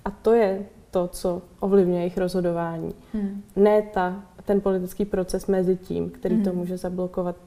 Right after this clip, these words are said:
Speaker 1: Je, myslíte si, že si zvládnete udržet nějakou tu buldočí touhu prosazovat ty věci?
Speaker 2: Já doufám, že jo. Myslím si, že v Senátu je víc takových, eh, lidí, kteří, když něco chtějí prosadit, tak, eh, tak, eh, to dělají,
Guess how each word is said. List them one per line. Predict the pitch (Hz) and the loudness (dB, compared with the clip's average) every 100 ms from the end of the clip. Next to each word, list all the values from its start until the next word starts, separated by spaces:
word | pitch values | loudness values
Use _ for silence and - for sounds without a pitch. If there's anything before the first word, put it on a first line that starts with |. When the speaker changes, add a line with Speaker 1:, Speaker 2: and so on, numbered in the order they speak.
| - | -12
Speaker 1:
Je, | - 196 196 | -6 -4 -2
myslíte | 190 185 202 202 | -4 -4 -4 -4
si, | 202 196 | -2 -2
že | 196 | -2
si | 202 | 0
zvládnete | 196 185 180 180 - | 0 -2 -4 -6 -6
udržet | 196 180 185 185 - | -4 -4 -6 -8 -10
nějakou | 185 185 196 | -14 -10 -10
tu | - 185 | -8 -4
buldočí | 185 185 185 180 - 190 180 - | -2 -2 -2 -4 -6 -8 -8 -8
touhu | 196 185 180 180 | -4 0 0 -2
prosazovat | 185 180 - 175 175 160 170 - - - - - - - | -4 -6 -6 -6 -6 -8 -12 -16 -20 -20 -20 -20 -20 -4
ty | - | 0
věci? | 185 180 175 - 185 - - | 0 0 -4 -8 -8 -12 -10
Speaker 2:
Já | 226 | -6
doufám, | 220 208 214 202 | -4 -4 -4 -4
že | 214 | -4
jo. | 190 190 220 254 - - - - | -4 -4 -6 -12 -16 -20 -20 -16
Myslím | 214 240 | -8 -6
si, | 226 226 | -4 -2
že | 226 | -2
v | 226 | -4
Senátu | 220 220 220 233 | -4 -4 -4 -6
je | 220 | -6
víc | 208 - | -6 -8
takových, | 208 208 208 220 - - | -10 -6 -6 -6 -10 -8
eh, | 202 208 208 202 202 | -6 -6 -6 -6 -4
lidí, | 196 214 | -4 -6
kteří, | 214 220 214 214 208 | -6 -6 -4 -6 -6
když | 202 208 - - | -8 -8 -10 -6
něco | 202 202 - 214 | -4 -2 -4 -6
chtějí | - 214 | -6 -8
prosadit, | 208 202 - 214 202 202 - | -6 -8 -8 -6 -6 -8 -10
tak, | 214 202 - | -12 -12 -10
eh, | 196 196 196 196 196 - - - | -8 -8 -8 -10 -14 -20 -20 -10
tak, | 220 214 - - | -8 -8 -12 -14
eh, | - - - | -14 -16 -6
to | 226 | -2
dělají, | 190 180 185 214 | -2 -2 -2 -6